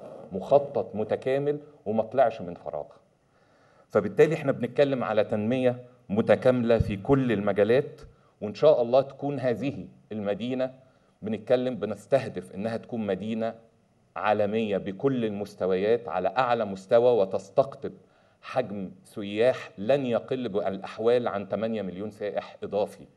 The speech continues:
هيجوا لمصر إن شاء الله مع اكتمال هذه المدينة العملاقة. نيجي للأهم، ويمكن ده اللي دايما كل، يعني أنا عارف مثار اهتمام كل الزملاء، الاتفاق المالي.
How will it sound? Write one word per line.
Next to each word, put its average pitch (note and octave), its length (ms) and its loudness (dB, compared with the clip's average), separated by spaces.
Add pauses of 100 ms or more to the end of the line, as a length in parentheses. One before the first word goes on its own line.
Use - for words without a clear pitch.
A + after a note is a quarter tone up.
(280)
هيجوا G2+ 300 -8
لمصر F#2+ 420 -2 (560)
إن F#2 60 -16
شاء B2 280 2
الله G#2 200 2
مع G2+ 240 -2
اكتمال G2 600 -8
هذه F2+ 300 -12
المدينة F2+ 460 -8
العملاقة. C#2+ 540 -10 (1160)
نيجي C#3+ 280 0
للأهم، B2 720 -2
ويمكن A#2 400 -6
ده B2 80 4
اللي A#2+ 180 -2
دايما A2 440 -2
كل، A2+ 440 -6
يعني F2+ 400 -6
أنا G2 100 -4
عارف A2+ 380 0
مثار A2 380 2
اهتمام G#2 560 -6 (480)
كل C3+ 180 0
الزملاء، A2 560 0 (340)
الاتفاق - 500 -6
المالي. D#2+ 280 -12